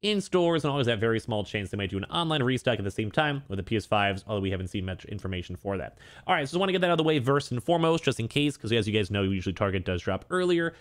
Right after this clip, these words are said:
and if not, we'll keep it on the lookout throughout the rest of this week in case it does go in a restock. So now let's get to the actual confirmed drops. Now, I am sure you guys have heard this mentioned a bajillion times,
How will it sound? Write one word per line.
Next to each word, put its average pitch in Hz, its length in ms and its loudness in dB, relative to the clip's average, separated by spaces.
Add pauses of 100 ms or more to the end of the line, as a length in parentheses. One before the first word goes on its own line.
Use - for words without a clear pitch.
(140)
and 214 140 0
if 165 140 -2
not, 165 340 0
we'll 143 120 2
keep 139 220 2
it 120 80 2
on 113 80 2
the 110 60 4
lookout 107 320 4
throughout 101 180 2
the 107 80 -6
rest 180 160 2
of 180 40 2
this 160 100 0
week 139 220 2
in 110 100 -6
case 107 200 0
it 98 100 -4
does 92 180 -2
go 101 180 2
in 104 60 -2
a 95 60 -4
restock. 95 460 -2
So 123 200 0 (320)
now 170 200 0
let's 160 140 2
get 160 120 -10
to - 60 -8
the 165 120 4
actual 151 260 2
confirmed 202 560 0
drops. 123 460 0
Now, 156 300 0 (720)
I 143 140 4
am 160 100 2
sure 151 180 4
you 160 140 4
guys 156 200 4
have 151 120 2
heard 151 220 4
this 156 200 2
mentioned 131 360 0
a - 20 0
bajillion 123 480 2
times, 123 380 2